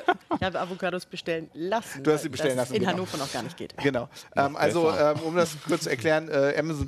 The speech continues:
Speaker 2: ist, ist, weil Amazon Fresh jetzt gelauncht ist, ne, habt ihr gesagt, äh, wir, wir probieren die alle mal aus, diese Dienste, wo man sich halt seinen Einkauf nach Hause bestellen kann.
Speaker 1: Genau. Also wir haben, also Amazon Fresh ist im Mai gestartet in Deutschland, aber nur im Testgebiet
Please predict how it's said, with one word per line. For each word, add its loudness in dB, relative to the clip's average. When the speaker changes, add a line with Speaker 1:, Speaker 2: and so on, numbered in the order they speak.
Speaker 2:
ist, -2
ist, -4
weil 4
Amazon -6
Fresh 0
jetzt -6
gelauncht -6
ist, -8
ne, -2
habt -4
ihr -6
gesagt, -4
äh, -6
wir, -2
wir -4
probieren -4
die -4
alle -4
mal -2
aus, -4
diese -2
Dienste, -4
wo -6
man -6
sich -8
halt -4
seinen 2
Einkauf -2
nach -6
Hause -4
bestellen -16
kann. -20
Speaker 1:
Genau. -2
Also -2
wir -4
haben, -6
also -14
Amazon -8
Fresh -4
ist -16
im -8
Mai -4
gestartet -6
in -14
Deutschland, -6
aber -8
nur -6
im -8
Testgebiet -10